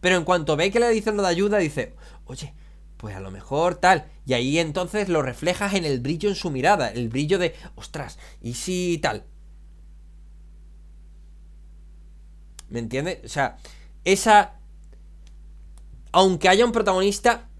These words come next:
ve guiando, ve guiando con hilos de pensamiento. Los hilos de pensamiento ayudan muchísimo, sobre todo cuando está escrito en primera persona. Chicos, escribir en primera persona es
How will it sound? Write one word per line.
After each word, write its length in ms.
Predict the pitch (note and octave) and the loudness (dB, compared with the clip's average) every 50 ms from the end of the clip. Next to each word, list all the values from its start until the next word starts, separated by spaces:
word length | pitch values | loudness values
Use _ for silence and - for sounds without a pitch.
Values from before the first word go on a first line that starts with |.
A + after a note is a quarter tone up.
| - - - | -20 -16 -12
ve 260 | - G#3 G3+ F3+ - - - | -10 -10 -10 -12 -12 -14 -10
guiando, 960 | G3+ A3 G#3+ G#3 G3+ G3+ F#3+ E3+ D3+ C#3+ C#3 D3 C#3+ E3 E3 D#3 - - - - - - - - - - - - - - - | -4 2 4 6 8 6 6 4 0 -4 -6 -4 0 2 2 2 2 -2 -16 -20 -20 -20 -20 -20 -20 -20 -20 -20 -20 -18 -12
ve 320 | - D#3 D3 F#3 G3 G3+ G3+ | -6 -2 2 4 4 4 4
guiando 720 | F#3+ G#3 A3 A3 G#3+ G#3 G#3 G3+ G3 F3+ F#3 E3 C3+ - | 2 2 2 4 4 4 4 2 2 0 0 -2 -2 -4
con 260 | - E3 D#3+ D#3+ F3 | -6 -4 -4 -2 -2
hilos 300 | G3 G3+ G3 F#3+ D#3+ - | -2 0 0 0 0 0
de 80 | F#3+ F3 | -2 -2
pensamiento. 720 | F3 E3+ E3 D#3 - D#3+ D3+ D3 C#3 C3+ B2 A2+ A#2+ A#2+ | -2 -4 -6 -6 -6 -4 -2 -2 -2 -2 -4 -6 -6 -4
Los 240 | B2+ D3+ D3 - G#3+ | -6 -6 -6 -6 -4
hilos 240 | A3 G#3 G3+ F#3 F#3+ | -2 -2 0 0 0
de 80 | F#3 | 0
pensamiento 640 | F#3 F3 F3 E3+ - F3+ F3 F#3+ G#3 G3+ G3 G#3 F#3 | 0 -2 -6 -4 -4 -2 0 0 0 0 0 0 -2
ayudan 580 | F3+ F3+ A3 A3 G#3 G#3 G3 F#3+ F#3 F3+ F3+ F#3 | -2 -2 -4 -8 -6 -6 -8 -8 -8 -8 -8 -8
muchísimo, 800 | F3+ F3 E3 - - B3+ B3 A3+ - - G3+ E3 C#3+ B2+ A2 - - - - - | -8 -10 -10 -6 -2 -2 0 0 -2 -2 -2 -2 -2 -2 -4 -6 -14 -20 -18 -4
sobre 320 | - - G3 D#3+ E3 D#3 | 2 2 2 4 2 0
todo 380 | D3 - A#3 A#3+ G#3 A3+ G#3 - | 2 4 4 4 4 2 -2 -2
cuando 200 | F#3+ G3 E3+ E3 | -4 -6 -6 -6
está 220 | D3+ - - G#3+ | -8 -8 -8 -10
escrito 340 | G3+ - - G#3+ G#3+ - A#3+ | -8 -6 -6 -6 -2 0 0
en 80 | A3 D#3 | 0 -2
primera 300 | E3 E3 E3+ G3+ G#3 - | -4 -2 0 0 0 0
persona. 480 | D#3 B2+ - - F#3+ G#3+ G3 D#3+ A#2+ - - - - - - - - | -2 -6 -6 -4 -4 -2 0 -2 -2 -4 -8 -20 -20 -20 -20 -10 -4
Chicos, 440 | - G#3+ F3+ - - A#2+ - - - - - - - - - - - | -2 -2 -2 -2 -6 -8 -10 -10 -14 -20 -20 -20 -20 -20 -20 -6 2
escribir 560 | - G#3+ G#3+ - - F3+ F3+ F#3+ A3+ C4 D4 | 2 2 2 2 -2 -2 0 2 4 6 6
en 120 | D4+ C4+ | 6 6
primera 340 | A#3 B3+ A#3+ A#3+ A#3 G#3+ F#3 | 4 2 4 4 4 4 2
persona 560 | G3 F3+ D#3 - G3 G3 G3 G3 G3+ G3+ - - - | 0 -2 -4 -2 -2 0 2 0 0 -2 -4 -10 -6
es 300 | A#3+ B3 - - - | -4 -4 -4 -6 -10